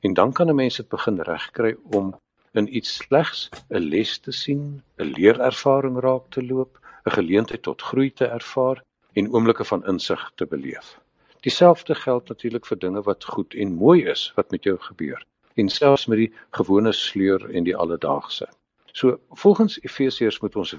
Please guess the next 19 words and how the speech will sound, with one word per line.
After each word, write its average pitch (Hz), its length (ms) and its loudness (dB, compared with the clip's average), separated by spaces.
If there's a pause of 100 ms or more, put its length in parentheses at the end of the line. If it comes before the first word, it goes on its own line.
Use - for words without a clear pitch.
wys 104 320 0
wees 80 380 -8 (200)
en 95 140 -2
die 87 160 -4
tyd 104 280 0
uitkoop. - 680 -8
Met - 140 -8
ander 190 200 6
woorde, 120 320 4 (300)
ons 151 280 -2
moet 127 340 -2
met 104 220 -6 (100)
insig 170 540 -2
die - 140 -10 (100)
beste 123 400 -2
maak 85 460 -2
van 92 240 -6
ons 80 260 -8
lewe. 73 420 -8